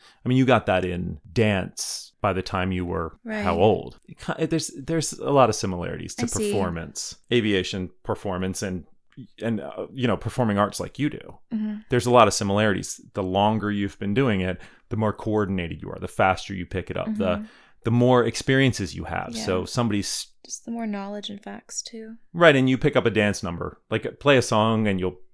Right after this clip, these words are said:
Speaker 1: you'll pick up the dance number. You'll
Speaker 2: Right.
Speaker 1: go, "Oh, I got this piece, and I get this piece, and I get this piece really quick."
Speaker 2: Mm-hmm.
Speaker 1: Pilots are kind of the same. Once you've seen most things, you can kinda understand what's going on. You can kinda be like, "Oh, I've seen this before. We're not gonna make this mistake."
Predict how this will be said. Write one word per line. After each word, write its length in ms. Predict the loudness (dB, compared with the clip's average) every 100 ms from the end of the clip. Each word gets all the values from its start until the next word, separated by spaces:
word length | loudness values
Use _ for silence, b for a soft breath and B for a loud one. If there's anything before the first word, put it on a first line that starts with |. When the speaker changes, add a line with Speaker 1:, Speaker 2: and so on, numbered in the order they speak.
| _ -10
Speaker 1:
you'll 200 | -6 0
pick 160 | 0
up 100 | 0
the 60 | -2
dance 260 | -2 -2
number. 220 | -4 -2 0
You'll 140 | 0
Speaker 2:
Right. 60 | 2
Speaker 1:
go, 200 | 2 0 B B B 6
"Oh, 160 | 10 10
I 100 | 10
got 160 | 6
this 200 | 4 2
piece, 260 | 2 0 0
and 80 | -2
I 40 |
get 160 | -2 -2
this 140 | -6 -6
piece, 180 | -8
and 100 | -8
I 40 | -10
get 120 | -10
this 140 | -12
piece 220 | -12 -12 -10
really 140 | -12
quick." 580 | -2 0 0 -2 -16 -20 _ _
Speaker 2:
Mm-hmm. 340 | -10 -8 -8 -12 -10
Speaker 1:
Pilots 300 | 2 4 4
are 60 | -2
kind 200 | -6 -10
of 60 | -12
the 60 |
same. 260 | -14 -16 -18 -14 -4
Once 220 | -2 -2
you've 100 | -6
seen 680 | -6 -4 0 2 2 2 -2 -6 0
most 360 | 2 0 -6
things, 540 | -6 -6 -4 -8 -10 -18 _ _ _ 0
you 120 | 2
can 60 | 6
kinda 220 | 6 6
understand 520 | 4 2 -2 -2 -2
what's 160 | -4 -6
going 220 | -8 -8
on. 140 | -10 -10
You 80 | -6
can 120 | -4
kinda 200 | -4 -2
be 120 | -2
like, 160 | -2 2
"Oh, 140 | 4
I've 140 | 6 4
seen 160 | 0
this 120 | -2 -4
before. 360 | -8 -4 -4
We're 100 | -2
not 180 | -4 -4
gonna 120 | -6
make 160 | -8 -8
this 180 | -12 -12
mistake." 420 | -12 -14 -16